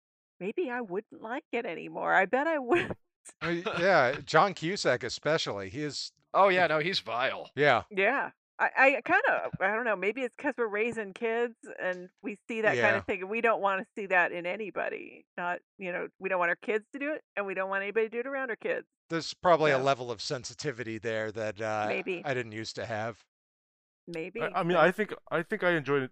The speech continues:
Speaker 4: being John Malkovich initially just because it was full of surprises. So I left the movie thinking, "Wow, that was really inventive and fun." Having watched it a couple of years ago, or maybe last year again, I was, yeah, it was just kinda like swimming in muck. Everything was so,
Speaker 1: <laughs>
Speaker 4: e-,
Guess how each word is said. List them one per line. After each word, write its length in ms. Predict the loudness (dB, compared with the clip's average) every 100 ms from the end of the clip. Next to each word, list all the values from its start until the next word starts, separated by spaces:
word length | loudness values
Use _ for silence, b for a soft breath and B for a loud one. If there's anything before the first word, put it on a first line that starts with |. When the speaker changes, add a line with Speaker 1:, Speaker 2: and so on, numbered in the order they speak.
| -8
Speaker 4:
being 140 | -8
John 160 | -2 0
Malkovich 380 | 0 -2 -4 -8
initially 340 | -8 -6 -8
just 180 | -10 -10
because 240 | -10 -6
it 40 | -6
was 120 | -8
full 200 | -6 -6
of 60 | -6
surprises. 540 | -8 -2 -2 -2 -8
So 80 | -6
I 40 |
left 200 | -4 -4
the 140 | -6 -12
movie 180 | -12 -12
thinking, 280 | -12 -10 -8
"Wow, 200 | -4 -4
that 120 | -2 -2
was 180 | -2 -6
really 300 | -8 -8 -8
inventive 440 | -12 -8 -8 -8 -14
and 100 | -12
fun." 260 | -8 -8 -8 _ _ _ _ _
Having 220 | 0 4
watched 220 | 4 2 0
it 60 |
a 60 | -6
couple 280 | -4 -4 -2
of 60 |
years 180 | -4 -6
ago, 140 | -6 -6
or 60 |
maybe 180 | -4 -4
last 300 | -2 -2 -4
year 80 | -6
again, 200 | -4 -4
I 160 | -2 -2
was, 220 | -4 -8
yeah, 160 | -4 -2
it 60 | -2
was 140 | -4
just 220 | -10 -16 _ -8
kinda 160 | -4
like 120 | -4 -6
swimming 420 | -10 -8 -6 -6
in 120 | -8
muck. 300 | -4 -4 -4 _ _ _ _ _ _
Everything 380 | -4 -4 -4 -2
was 100 | -2 0
so, 180 | -2
Speaker 1:
<laughs> 40 |
Speaker 4:
e-, 40 | -2